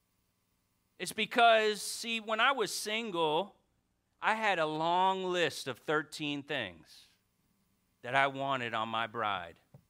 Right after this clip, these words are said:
Oh, she gotta have that, she gotta have that, she gotta have that. Check, check, check, check, check. And the Queen Colleen came through and checked them all off.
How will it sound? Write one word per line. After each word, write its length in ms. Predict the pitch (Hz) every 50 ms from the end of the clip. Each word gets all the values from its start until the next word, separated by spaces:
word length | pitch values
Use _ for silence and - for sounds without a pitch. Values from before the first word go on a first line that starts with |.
| _ _ _ _ _ _ -
Oh, 140 | 127 131 123
she 140 | - - 123
gotta 240 | 107 107 101 98 87
have 220 | 98 98 92 92
that, 200 | 139 175 165 151
she 120 | - 135 117
gotta 240 | 113 107 104 98
have 220 | 95 113 107 98 104
that, 260 | 143 170 170 - -
she 120 | - -
gotta 220 | - 113 113 117 110
have 220 | 120 127 117 120
that. 200 | 135 151 170 -
Check, 280 | - - 175 175 - -
check, 200 | - 170 165 -
check, 220 | - 175 147 -
check, 240 | - - 160 156 156
check. 300 | - - 202 190 180 - 320 - -
And 180 | 220 226 196 170
the 140 | 156 156 -
Queen 420 | - - 220 262 294 302 311 294
Colleen 640 | - - 233 254 269 269 233 202 214 254 277 262 208
came 320 | - 208 233 240 254 214
through 480 | - 214 214 240 262 277 294 302 294 269 359 381 - -
and 160 | 156 170 165
checked 260 | - - - 339 - -
them 160 | - 294 294
all 260 | 302 294 294 294 285
off. 320 | 285 269 - 165 - -